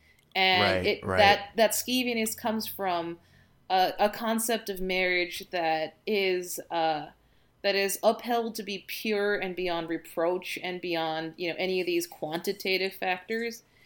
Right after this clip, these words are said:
Speaker 1: Yet we're still expected. It, it's just subliminal understanding that those quantitative factors do come into play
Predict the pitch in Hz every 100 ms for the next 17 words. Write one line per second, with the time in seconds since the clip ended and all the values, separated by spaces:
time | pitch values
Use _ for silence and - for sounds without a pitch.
0 | _ _ _ _ - 202 254 254 262 269
1 | 262 - 254 247 240 220 208 - 208 202
2 | 214 208 - - 135 - 240 240 247 240
3 | 233 196 208 208 202 180 180 - 208 190
4 | 170 175 175 - 196 190 180 185 170 175
5 | 156 180 156 165 160 175 165 151 - -
6 | 156 131